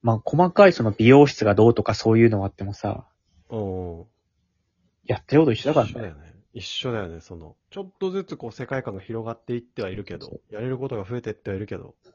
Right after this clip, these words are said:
Speaker 1: マリオも一緒よ。結局そのいろんなことは進化してるけど、結局はね、根本は。
Speaker 2: うん。マリオさ、
Speaker 1: うん。
Speaker 2: スイッチのやつ最初買ったんだけど、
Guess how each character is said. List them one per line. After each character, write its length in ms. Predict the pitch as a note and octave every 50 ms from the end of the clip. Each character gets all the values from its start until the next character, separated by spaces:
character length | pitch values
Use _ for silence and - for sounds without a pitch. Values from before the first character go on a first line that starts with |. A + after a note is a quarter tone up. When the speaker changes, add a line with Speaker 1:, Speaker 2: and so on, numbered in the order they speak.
| _
Speaker 1:
マ 180 | - A2 G#2+ B2
リ 160 | D#3 F#3+ F3
オ 80 | C#3 G#2+
も 240 | G2 G2 - - _
一 100 | - A2
緒 240 | - - - - B2
よ。 140 | C#3+ E3+ E3+
結 220 | - A#2 - -
局 120 | - -
そ 100 | - -
の 100 | G#2 G2+
い 60 | G2+ G#2
ろ 120 | A2+ C3+
ん 60 | D3 D#3+
な 140 | E3 D#3
こ 80 | - -
と 140 | - - G#2+
は 100 | G2 - - A#2+
進 280 | - - - E3+ D#3+
化 100 | - A2
し 60 | - -
て 80 | C3
る 60 | A#2+
け 60 | - F#2+
ど、 60 | F#2+
結 240 | - - A#2 - _
局 220 | - C3+ A#2+ - D3
は 120 | G#2+ F#2+
ね、 100 | - - - -
根 200 | C3 B2 B2 A#2+ -
本 160 | - A#2 A2+
は。 220 | A2+ A2+ A2 - E2
Speaker 2:
う 20 |
ん。 800 | E2 D#2+ D#2 D#2 E2+ - _ _ _ _ _ _ _ _ _ A2+
マ 120 | C3 F3
リ 160 | G3 G#3 G3 D#3+
オ 120 | A#2 G2+
さ、 380 | - - - G2 E2 D#2+ - - _ _ _ _ _
Speaker 1:
う 80 | - G2+
ん。 120 | G2 G2 -
Speaker 2:
ス 160 | - - G3
イ 40 | F3+
ッ 60 | - _
チ 140 | - - G#2+
の 80 | G2
や 120 | F#2+ F#2+ F2+
つ 240 | _ - F#2+ G2 -
最 160 | _ - A#2+ A2+
初 80 | -
買 180 | _ - A#2+ -
っ 20 | _ _
た 120 | D#3 D3+
ん 60 | C3+
だ 100 | A2+ F#2
け 140 | - - E2+
ど、 320 | - F2 E2+ D#2+ D#2 G#2